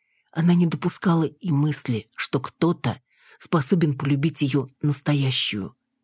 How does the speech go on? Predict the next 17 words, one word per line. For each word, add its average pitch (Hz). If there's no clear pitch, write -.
и -
поэтому 143
прошла 139
мимо 131
искренних 131
чувств -
Рэя 143
Ламфера, 151
решив, 170
что -
это 170
не 151
более 151
чем 135
очередная 135
уловка 131
судьбы. 135